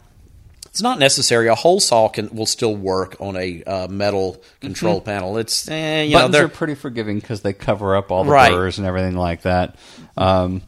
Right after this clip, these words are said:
Speaker 1: But
Speaker 2: but
Speaker 1: s-,
Speaker 2: it
Speaker 1: but say you have a
Speaker 2: Yeah.
Speaker 1: control panel that's already been,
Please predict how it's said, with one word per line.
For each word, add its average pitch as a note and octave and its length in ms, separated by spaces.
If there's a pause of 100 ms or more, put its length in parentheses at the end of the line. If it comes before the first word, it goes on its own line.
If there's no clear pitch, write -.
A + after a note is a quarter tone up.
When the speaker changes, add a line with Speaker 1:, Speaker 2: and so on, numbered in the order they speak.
(240)
Speaker 1:
But - 100
Speaker 2:
but C3+ 80
Speaker 1:
s-, C#3+ 160
Speaker 2:
it - 80 (160)
Speaker 1:
but E3+ 220
say G#3+ 240
you F#3+ 220
have D3+ 240
a - 20
Speaker 2:
Yeah. - 60
Speaker 1:
control C#3+ 460
panel B2 440 (200)
that's - 180
already B2 260
been, A#2+ 280